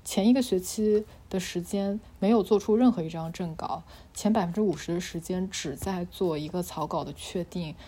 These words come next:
和修改，还有调研，因为基础调研确实在 thesis 那一年是最最最重要的一件事情。呃，比方说左下角这只，呃，他们的乡村的野鸡长什么样子，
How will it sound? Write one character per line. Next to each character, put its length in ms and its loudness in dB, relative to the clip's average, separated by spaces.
和 120 -2
修 300 2
改， 260 -4
还 120 -4
有 80 0
调 280 -2
研， 360 -8
因 120 0
为 100 4
基 220 2
础 120 -4
调 200 -2
研 180 -4
确 240 2
实 300 -6
在 280 0
thesis 540 -2
那 60 -4
一 100 -4
年 260 -6
是 140 -6
最 180 -2
最 140 0
最 180 -2
重 260 -6
要 140 -8
的 80 -8
一 40 -8
件 200 -10
事 280 -10
情。 280 -10
呃， 380 -2
比 80 -12
方 160 2
说 160 6
左 260 -6
下 140 0
角 160 -4
这 140 -4
只， 420 0
呃， 200 0
他 180 -2
们 120 2
的 80 0
乡 220 4
村 140 4
的 60 8
野 240 0
鸡 260 -4
长 200 -4
什 120 -10
么 60 -6
样 280 -6
子， 240 -12